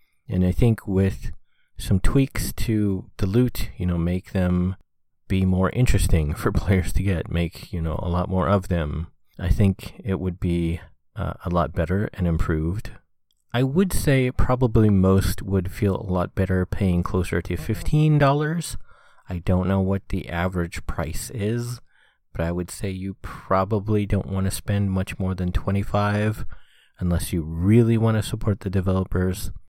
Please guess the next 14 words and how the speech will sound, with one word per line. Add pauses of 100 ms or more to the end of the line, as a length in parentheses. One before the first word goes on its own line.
(500)
Like
I
said,
I
paid
about
twelve
dollars,
and, (440)
you
know,
the
world
and